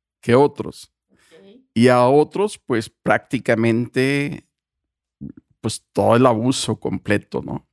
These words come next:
Speaker 1: Toda la carga. Entonces, estuvo muy incómodo porque, pues, te das cuenta, bueno, hasta pena ajena, ¿no? Porque, pues, te das cuenta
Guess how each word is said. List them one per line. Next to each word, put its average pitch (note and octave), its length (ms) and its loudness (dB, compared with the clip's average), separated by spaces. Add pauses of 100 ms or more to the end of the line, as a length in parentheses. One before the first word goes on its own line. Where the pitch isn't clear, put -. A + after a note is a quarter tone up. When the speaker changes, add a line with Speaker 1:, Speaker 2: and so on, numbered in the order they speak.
(260)
Speaker 1:
Toda A2+ 140 4
la B2 200 2
carga. G2+ 400 -2 (180)
Entonces, F3+ 440 4
estuvo G3 220 -2
muy A3+ 160 0
incómodo A#3+ 520 2
porque, A#2+ 280 -4
pues, - 460 -4 (120)
te A#2 100 0
das A#2+ 240 2 (160)
cuenta, D#3 920 2 (220)
bueno, A#2+ 300 2
hasta F#2 440 -4
pena A#2+ 240 2
ajena, C#3 380 0
¿no? C3 180 0
Porque, A#2 320 0
pues, - 240 -14
te - 80 -2
das G#2+ 200 0
cuenta C#3 500 -2